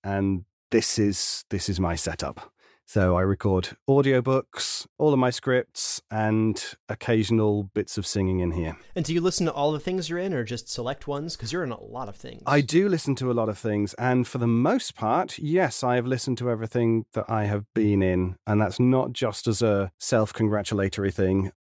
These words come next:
Speaker 1: Uh, yeah, I genuinely like listening to audio drama. Some of the training that you have to do as a voice actor is to learn to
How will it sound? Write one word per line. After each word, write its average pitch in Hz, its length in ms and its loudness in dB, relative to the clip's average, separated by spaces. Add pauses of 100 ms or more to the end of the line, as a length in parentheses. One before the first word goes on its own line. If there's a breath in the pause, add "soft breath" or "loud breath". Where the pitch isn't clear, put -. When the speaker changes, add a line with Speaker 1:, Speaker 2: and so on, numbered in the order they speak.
(120)
Speaker 1:
Uh, 131 240 4
yeah, 165 160 4
I 151 80 4
genuinely 147 400 2
like 143 500 -2
listening 131 460 0
to 127 380 2
audio 135 280 2
drama. 127 560 0 (220)
Some 190 240 2
of 202 60 2
the 185 60 0
training 160 480 2
that 151 120 -4
you 135 120 -2
have 135 240 -4
to - 80 -6
do 117 300 0
as 113 420 -4 (140)
a 113 80 -2
voice 101 320 0
actor 95 400 -2
is 104 140 2
to - 100 0
learn 101 380 2
to 95 340 0